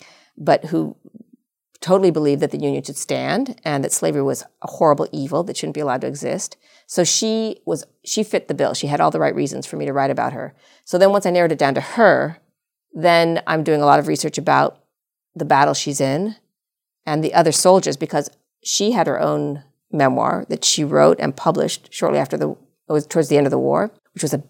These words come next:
huge bestseller at the time, which nobody knows about now, called Unsexed, um, A Soldier in the Army. And she never refers to herself as a woman.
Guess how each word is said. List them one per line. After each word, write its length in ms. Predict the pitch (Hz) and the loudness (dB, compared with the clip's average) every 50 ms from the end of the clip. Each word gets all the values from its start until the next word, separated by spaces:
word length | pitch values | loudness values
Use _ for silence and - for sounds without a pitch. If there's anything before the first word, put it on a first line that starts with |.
| _ _ _ | _ _ _
huge 300 | _ _ - 240 233 - | _ _ -4 -2 -2 -2
bestseller 380 | - - - - 214 - - - | -2 -4 -2 -2 -2 -2 -2 -2
at 60 | - | -4
the 60 | - | -6
time, 380 | - - 196 180 156 147 160 165 | -8 -4 -4 -2 -2 -2 -4 -4
which 220 | 156 143 - - | -6 -6 -8 -6
nobody 240 | - 151 147 143 139 | -4 -4 -2 -2 -2
knows 200 | 143 135 139 139 | -2 -2 -2 -4
about 160 | - - - | -4 -6 -6
now, 320 | - 170 160 147 165 190 214 - | -4 -4 -4 -6 -6 -8 -10 -10
called 300 | - - 147 151 - - - _ - | -6 -4 -4 -4 -6 -10 -18 _ -8
Unsexed, 720 | - 156 147 - - - 160 160 - - - - - - _ _ _ - | -6 -6 -6 -4 -4 -4 -4 -4 -6 -8 -14 -14 -14 -16 _ _ _ -8
um, 340 | 151 143 127 123 127 - - | -4 -4 -2 -2 -4 -4 -6
A 60 | - | -4
Soldier 280 | - - 165 160 147 151 | 0 2 2 2 2 2
in 80 | 135 135 | 0 0
the 80 | 135 | 0
Army. 360 | 131 131 131 139 151 185 214 - _ _ _ _ _ _ _ - | 0 -2 -2 -2 -2 -2 -4 -6 _ _ _ _ _ _ _ -4
And 180 | 165 147 143 | -2 0 0
she 80 | - 165 | 2 2
never 160 | 175 175 170 | 2 4 4
refers 260 | 156 143 - 165 151 - | 4 2 2 0 -2 -2
to 80 | - | -2
herself 240 | 143 143 - 139 139 | -4 -4 -4 -6 -6
as 80 | - 139 | -8 -10
a 60 | 135 | -10
woman. 260 | - 117 - - 175 | -10 -10 -12 -12 -16